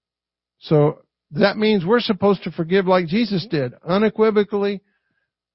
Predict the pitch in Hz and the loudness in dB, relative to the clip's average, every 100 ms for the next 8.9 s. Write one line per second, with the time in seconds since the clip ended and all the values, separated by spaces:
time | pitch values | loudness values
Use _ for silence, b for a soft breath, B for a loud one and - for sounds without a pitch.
0 | _ 156 175 196 220 208 214 208 214 208 | _ 0 2 4 4 2 0 2 2 2
1 | 214 208 208 208 175 190 233 233 240 220 | 2 0 -2 -4 0 4 4 4 0 -2
2 | 214 220 226 214 - 208 196 175 202 175 | -2 0 0 0 -2 -4 -4 -4 -4 -6
3 | 147 151 196 196 - _ _ _ - 220 | -8 -6 -6 -6 -10 _ _ _ -6 0
4 | 214 202 170 _ _ _ 185 175 147 214 | 2 2 -2 _ _ _ -6 -6 -6 -12
5 | 226 233 233 208 214 214 208 202 202 220 | -12 -14 -20 _ _ -20 -20 _ -20 -14
6 | 226 180 175 185 - _ _ _ _ _ | -10 -6 -6 -8 -12 _ _ _ _ _
7 | _ _ _ _ _ _ _ _ _ _ | _ _ _ _ _ _ _ _ _ _
8 | _ - 165 165 - 180 175 165 147 | _ 4 6 6 6 6 6 2 -4